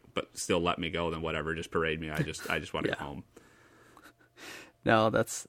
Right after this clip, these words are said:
Speaker 2: uh, that's wild. But yeah, no, I'm glad you were able to get through it and everything. And, and yeah, that's, it makes so much sense that you just look back on that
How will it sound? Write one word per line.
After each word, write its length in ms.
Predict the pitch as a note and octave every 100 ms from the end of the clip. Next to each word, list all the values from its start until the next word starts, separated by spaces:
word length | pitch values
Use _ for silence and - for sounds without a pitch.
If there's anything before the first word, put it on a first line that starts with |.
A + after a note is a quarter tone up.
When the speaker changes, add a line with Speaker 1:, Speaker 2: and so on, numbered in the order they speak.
| -
Speaker 2:
uh, 240 | A2+ G#2+ - -
that's 180 | - -
wild. 400 | A2 A2 G#2+ - -
But 140 | A#2 A2+
yeah, 260 | A2+ G#2+
no, 120 | A2+ A#2+
I'm 100 | A#2
glad 240 | A2 G#2+
you 80 | G#2+
were 200 | G2+ G2+ - -
able 240 | A#2+ A2
to 80 | A2+
get 180 | A2+ -
through 240 | - A2+
it 40 | A2
and 80 | A2
everything. 480 | A2 A2 A2+ A2+
And, 260 | G2+ G2+ A2+
and 180 | - A#2+
yeah, 280 | B2 G2+ G2+
that's, 340 | A#2 A#2 - -
it 80 | A#2+
makes 260 | A#2 A#2 -
so 100 | A#2+
much 200 | G#2+ -
sense 320 | A2 G#2+ -
that 100 | G#2
you 120 | G2
just 340 | G#2+ G#2 - B2
look 160 | B2 -
back 300 | A2 A2 A2+
on 80 | A2
that 200 | G#2+